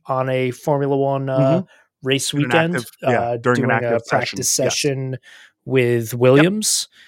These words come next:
Speaker 1: um, if I'm not mistaken. So, you
Speaker 2: Yep.
Speaker 1: know, that's not, that's not something to be taken
Speaker 2: Nope.
Speaker 1: lightly. That's not something that you find yourself,
Speaker 2: You,
Speaker 1: uh,
Speaker 2: you don't
Speaker 1: doing
Speaker 2: luck
Speaker 1: unless
Speaker 2: into
Speaker 1: you
Speaker 2: that.
Speaker 1: are
Speaker 2: That's like, that's not a thing that happens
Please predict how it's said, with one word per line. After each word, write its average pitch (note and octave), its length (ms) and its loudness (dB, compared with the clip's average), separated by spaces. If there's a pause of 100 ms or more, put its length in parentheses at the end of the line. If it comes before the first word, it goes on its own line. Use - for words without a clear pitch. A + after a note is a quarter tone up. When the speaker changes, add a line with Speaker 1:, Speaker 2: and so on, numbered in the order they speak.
(320)
Speaker 1:
um, A2 480 -4
if B2+ 140 -8
I'm A#2+ 120 -2
not A#2 200 -4
mistaken. E3+ 600 0
So, A2 560 -10
you - 120 -6
Speaker 2:
Yep. D4 80 2
Speaker 1:
know, A2 140 -14 (420)
that's C3 320 -2
not, B2+ 360 -2 (960)
that's C4+ 280 2
not A3+ 200 2
something D3 380 -2
to B2+ 80 -6
be A#2+ 140 -8
taken A#2 300 -6
Speaker 2:
Nope. C3+ 100 4
Speaker 1:
lightly. A#2+ 440 -10
That's D#3 220 -6
not C#3+ 160 -6
something B2+ 400 -4
that A2+ 120 -6
you A#2 140 -4
find B2 400 -2
yourself, A#2+ 800 0
Speaker 2:
You, C3 80 4
Speaker 1:
uh, A2+ 280 0
Speaker 2:
you - 80 6
don't - 100 0
Speaker 1:
doing A#2 280 -2
Speaker 2:
luck C#3 300 2
Speaker 1:
unless D#3+ 320 0
Speaker 2:
into A#2 180 -2
Speaker 1:
you G#2 80 -2
Speaker 2:
that. G#2 40 -6
Speaker 1:
are G2 280 -8
Speaker 2:
That's A#2+ 280 0
like, A#2 440 -2
that's A#2+ 340 -2
not B2 280 4
a A#2 100 -2
thing B2 500 -4
that A#2 140 -2
happens A2+ 680 -4